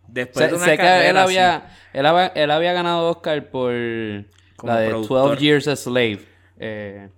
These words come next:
Speaker 2: ¿verdad?
Speaker 1: Ajá, como, como productor.
Speaker 2: Como productor,
Speaker 1: Pero así
Speaker 2: exacto.
Speaker 1: de, de actuación, nunca, mano. Con, y con una carrera así de, de larga.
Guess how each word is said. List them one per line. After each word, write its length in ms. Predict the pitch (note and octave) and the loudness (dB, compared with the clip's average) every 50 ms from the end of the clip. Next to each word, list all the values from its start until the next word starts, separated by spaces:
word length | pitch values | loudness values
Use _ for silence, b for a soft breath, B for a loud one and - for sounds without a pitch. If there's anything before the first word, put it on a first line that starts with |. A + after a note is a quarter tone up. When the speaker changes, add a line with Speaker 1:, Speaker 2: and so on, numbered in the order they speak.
| _ _ _ _ _ _ _ _ _ _ _ | _ _ _ _ _ _ _ _ _ _ _
Speaker 2:
¿verdad? 240 | - A2+ G#2+ G#2+ A#2+ | -8 -6 -6 -4 -4
Speaker 1:
Ajá, 200 | C#3+ B2+ A2 G#2 | -6 -6 -8 -10
como, 200 | - A2 F#2+ - - - | -10 -14 -16 -16 -18 -12
como 240 | - B2+ A#2+ A#2+ A2+ | -10 -10 -8 -8 -8
productor. 680 | - A#2+ A#2 A2+ A2+ A2 _ - - B2 A#2+ A#2+ _ _ _ - | -8 -6 -6 -6 -8 -10 _ -10 -8 -8 -8 -8 _ _ _ -8
Speaker 2:
Como 200 | C#3 C3 B2+ A#2+ | -6 -6 -6 -4
productor, 260 | A#2+ A#2+ A#2+ B2 B2 | -4 -4 -4 -2 -2
Speaker 1:
Pero 120 | A#2+ A#2+ | -2 -4
así 220 | G#2+ G2+ A2 - C#3+ | -4 -4 -6 -6 -4
Speaker 2:
exacto. 260 | D3 D#3 D3+ - - B2+ | -4 -6 -6 -8 -10 -12
Speaker 1:
de, 100 | A#2+ B2+ | -8 -4
de 100 | A#2+ A#2+ | -4 -2
actuación, 960 | A#2+ A#2+ - - - - A#2 A#2 A2 - - - C#3+ E3 G3 G#3+ G#3 E3+ B2 | -2 -4 -6 -8 -12 -8 -8 -8 -8 -8 -10 -8 -6 -6 -6 -6 -10 -12 -10
nunca, 380 | A#2 B2+ D#3+ F#3+ F3 - D3+ A#2+ | -8 -8 -8 -8 -8 -6 -8 -6
mano. 320 | A2+ C3 D#3 F#3 E3 A2+ | -6 -6 -8 -8 -10 -12
Con, 200 | - A#2 G#2 A2 - | -12 -14 -14 -14 -14
y 160 | - A#2 A2 G#2+ | -12 -10 -10 -8
con 160 | - A#2+ A2 | -8 -8 -8
una 180 | G#2+ A2 B2+ C3+ | -6 -6 -6 -2
carrera 380 | - F3 E3 C#3+ D3 D#3 F#3 F3 | -2 -2 -2 -2 -2 -4 -4 -6
así 180 | - - C#3 D3+ | -6 -8 -8 -6
de, 240 | E3+ F3+ E3 C3 | -6 -6 -6 -8
de 200 | A#2 A#2 B2 A#2+ A2 | -10 -10 -10 -10 -10
larga. 380 | G2 F#2+ B2+ E3 - - F2 | -8 -10 -10 -12 -14 -20 -20